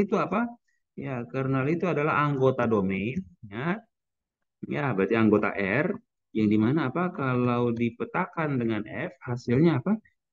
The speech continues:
Identitas di R akse. Ya, identitas terhadap operasi tambah. Ya, bukan identitas terhadap operasi kali. Karena ring belum tentu punya identitas terhadap operasi yang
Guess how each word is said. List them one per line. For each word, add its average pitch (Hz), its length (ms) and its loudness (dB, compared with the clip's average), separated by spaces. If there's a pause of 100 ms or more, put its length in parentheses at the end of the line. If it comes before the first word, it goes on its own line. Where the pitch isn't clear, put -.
(160)
Identitas 107 960 2
di 98 480 -2 (320)
R 95 160 -8
akse. - 440 -14 (1600)
Ya, 90 340 -8
identitas 101 720 0
terhadap 92 400 -4
operasi 101 400 0
tambah. 104 380 8 (340)
Ya, 113 240 2
bukan - 240 -6
identitas 90 480 -2
terhadap - 320 -8 (480)
operasi 90 440 -2
kali. 78 320 -2
Karena 95 240 0
ring 127 400 4
belum 95 320 4
tentu 123 500 6
punya 90 340 0
identitas 92 600 -4 (680)
terhadap 85 520 -6 (240)
operasi 85 640 -4
yang 76 320 -4